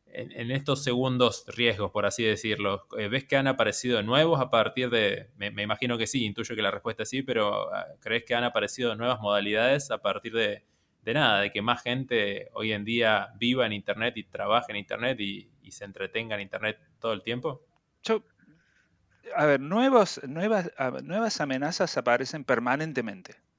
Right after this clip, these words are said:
Speaker 2: Eso es un hecho. O sea, nombrar nuevas en particular es como que, no sé, no, no, no, no hay forma de seguirle el ritmo a las nuevas amenazas que aparecen a diario.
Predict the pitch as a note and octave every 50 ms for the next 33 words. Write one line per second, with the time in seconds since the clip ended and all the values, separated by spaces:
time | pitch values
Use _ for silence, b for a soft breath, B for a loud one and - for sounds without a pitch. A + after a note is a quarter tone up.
0 | _ _ _ _ _ _ - - C3+ C#3+ - - D#3+ D3+ D3+ D3 - - _ -
1 | - C3+ C3 - - - - - B2+ B2 B2+ B2 A2+ - - A2+ G#2+ - - A#2+
2 | A#2 G#2+ G#2+ G#2 - B B B B B B B - A#2 A#2+ B2 B2 B2 C#3+ D3
3 | D#3+ F3 F#3 E3+ E3 D3+ D3 D3+ D#3 D#3+ D3+ C#3+ C3+ B2 A#2 - - B2 A#2 A2+
4 | A#2 A2 G#2+ - A2 - - A2 A#2+ C#3 F3 F#3 F3 - - C#3+ B2+ - - -
5 | G2+ - - - _ _ _ b b b b b b b b b b b b b
6 | b b _ - - - - - A2+ G#2 A2 A2+ - A2 A#2 A#2 A#2 A#2+ A#2+ A#2+
7 | A#2+ A#2 A#2+ A#2+ A#2 B2 C3+ C#3 C#3+ C#3 - - E3+ E3+ E3 D3 B2+ B2+ B2 A#2
8 | A2+ A#2 - - A#2+ B2 C3 C3+ C#3 C#3+ C#3+ C3+ B2+ B2 - A#2+ A#2+ A#2 A#2+ A#2
9 | B2 D3 D3+ D#3+ F3 F3 E3 D#3+ C#3+ B2 A#2+ A#2+ B2 A#2+ A2 - B2 B2 C3+ C#3
10 | C#3 C3 A#2+ - - A#2 A2+ A2+ A2+ B2+ C3+ C#3 - D3+ C3+ - - A#2 A2 -
11 | - G#2+ - A2+ B2+ - - A#2 A2 G#2+ G#2 G#2 G#2 G#2 F#2+ F#2 F2+